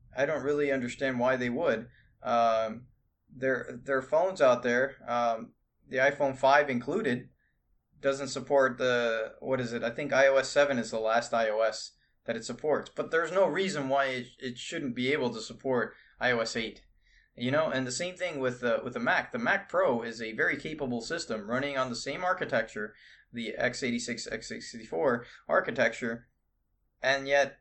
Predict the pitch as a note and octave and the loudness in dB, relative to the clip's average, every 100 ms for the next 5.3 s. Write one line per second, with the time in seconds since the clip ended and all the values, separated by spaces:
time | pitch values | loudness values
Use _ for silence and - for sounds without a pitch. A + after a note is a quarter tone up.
0 | - B2 B2 B2 A#2 B2 A#2+ A#2 B2 A2 | -10 -2 0 0 -2 -2 -4 2 2 2
1 | A#2+ - D#3 A#2+ - - B2 A#2+ A#2 A2 | -6 -2 0 0 -2 -8 -4 -2 -2 -2
2 | A#2+ A#2 A2 G#2+ G#2 A#2+ A2+ A2+ - D3 | 0 2 2 0 -6 -8 -8 -12 -4 -2
3 | B2+ A2+ A2 - A2 G#2 G2+ G#2+ G#2 G#2 | -2 -6 -6 0 0 0 -2 -4 -4 -6
4 | - G#2+ G2+ - - A2+ - A#2+ - - | -6 -4 -4 -6 -10 -12 -10 -12 -4 2
5 | C#3 - - | 2 0 -14